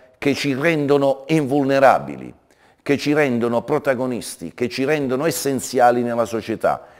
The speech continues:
e ci rendono normali, con la voglia di vivere, con l'ottimismo. Sì, ci dà l'antidoto anche alla sofferenza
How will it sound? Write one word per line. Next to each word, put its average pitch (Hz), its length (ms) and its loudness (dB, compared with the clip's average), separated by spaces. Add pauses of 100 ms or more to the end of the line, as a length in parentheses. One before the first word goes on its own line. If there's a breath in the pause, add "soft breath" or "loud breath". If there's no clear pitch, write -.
(260 loud breath)
e 170 120 -6
ci - 160 -4
rendono 170 880 0
normali, 160 680 -2 (460)
con 185 160 -2
la 180 80 4
voglia 175 240 4
di 165 140 0
vivere, 92 720 -2
con 165 160 -6
l'ottimismo. 127 800 -4 (180)
Sì, 98 440 -8 (3000)
ci - 200 -10
dà 113 300 0
l'antidoto 139 960 -6
anche 139 640 -8 (240 soft breath)
alla 110 200 0
sofferenza 113 800 -4